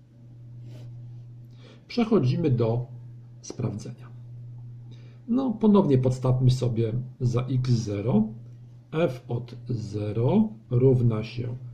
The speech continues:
sześć razy wartość bezwzględna z zera, odjąć cztery razy zero.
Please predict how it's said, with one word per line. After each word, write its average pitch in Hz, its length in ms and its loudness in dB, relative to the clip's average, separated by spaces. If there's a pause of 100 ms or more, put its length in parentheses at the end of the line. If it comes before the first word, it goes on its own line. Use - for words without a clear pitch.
(440)
sześć - 760 0
razy 117 600 4
wartość 123 580 6
bezwzględna 110 880 2
z 98 40 -6
zera, 107 680 0 (400)
odjąć 117 500 4
cztery 120 600 6
razy 113 600 -2
zero. 104 760 0